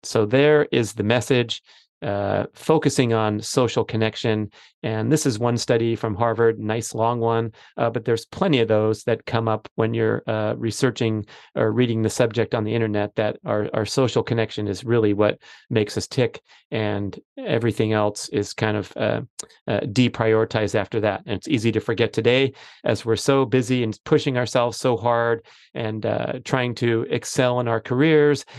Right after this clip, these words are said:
and take advantage of new opportunities and move and splinter the locations of family into different areas. And so all that stuff makes it tough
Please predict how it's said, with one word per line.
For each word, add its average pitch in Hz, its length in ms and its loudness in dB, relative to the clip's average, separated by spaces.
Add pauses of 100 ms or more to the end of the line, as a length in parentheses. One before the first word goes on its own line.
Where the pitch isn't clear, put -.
(120)
and 117 160 -2
take 139 200 -2
advantage 123 380 -2
of 104 100 -6
new 127 180 0
opportunities 143 760 2
and 110 140 -2
move 139 300 4
and 107 120 -2
splinter 139 460 -2
the 120 220 -2
locations 117 560 0
of 104 80 -4
family 131 460 0
into 120 180 -4
different 120 340 -2
areas. 123 460 0 (340)
And 113 180 -2
so 127 180 0
all 143 200 2
that 135 160 2
stuff - 300 -2
makes 127 380 0
it 127 160 -4
tough 113 420 -2